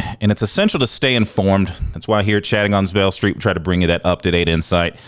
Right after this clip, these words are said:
And, um, you also need to be open to new strategies. Thank you, Brian, for your expertise and insights. And to our listeners, we definitely recommend the Zane Jaffer's detailed article in Forbes to get a comprehensive understanding.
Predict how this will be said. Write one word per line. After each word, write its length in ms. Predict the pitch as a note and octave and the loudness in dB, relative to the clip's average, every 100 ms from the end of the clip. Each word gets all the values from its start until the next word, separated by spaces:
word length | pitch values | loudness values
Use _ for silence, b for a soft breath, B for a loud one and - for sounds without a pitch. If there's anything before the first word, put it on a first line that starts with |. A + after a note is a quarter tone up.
| B B B B B | B B B B B
And, 340 | - A2 A2 | 0 0 2
um, 360 | A2 A2 A#2+ - | 4 4 2 -2
you 180 | - C3 | -4 2
also 200 | F3 - | 2 2
need 120 | F#3+ | -2
to 60 | E3 | 0
be 120 | E3+ | 2
open 240 | C#3+ D3+ C3+ | 2 2 2
to 60 | |
new 140 | B2+ C3 | 2 0
strategies. 600 | - G2 F2 D#2 E2 - | 0 0 2 0 -2 0
Thank 200 | F3+ G3+ | 0 0
you, 60 | |
Brian, 380 | D#3+ D#3 D3+ D3 | 0 0 2 0
for 140 | C3+ A#2+ | 0 0
your 160 | G2 - | 0 0
expertise 560 | A#2 - A#2 B2+ A2+ | -2 -2 -2 0 -2
and 80 | - | 0
insights. 560 | G2+ G2 - G#2+ G2+ - | 0 0 0 0 0 0
And 160 | A2 | 0
to 100 | D3+ | 2
our 120 | G#3 G#3+ | 2 4
listeners, 540 | F#3+ - F3 E3+ - B B B | 0 0 0 0 -4 B B B
we 140 | - G#2+ | -4 0
definitely 380 | C#3+ E3 E3 D3+ | 0 0 0 2
recommend 600 | C#3 C3+ C3 C3 A#2+ F2+ | 0 2 2 2 2 2
the 240 | A2+ A2+ | 2 2
Zane 340 | A2 G2 A#2 A2+ | 0 0 2 2
Jaffer's 580 | A2 A#2 A2+ A2+ G#2 F2 | 2 2 2 2 2 0
detailed 440 | A2 D#3+ D#3 C3+ | -2 0 2 2
article 380 | A2 A2+ A2+ A2 | 2 2 0 0
in 120 | F#2+ | 0
Forbes 480 | F#2 - A#2 A2 - B B B - | 0 2 2 2 -4 B B B -8
to 100 | - | -2
get 140 | F3 | -2
a 40 | |
comprehensive 640 | D#3 F#3+ A3 E3+ D#3 E3 C#3 | 0 0 0 2 0 0 -2
understanding. 720 | C3+ A#2+ - B2 B2 A#2+ | 0 0 0 0 2 2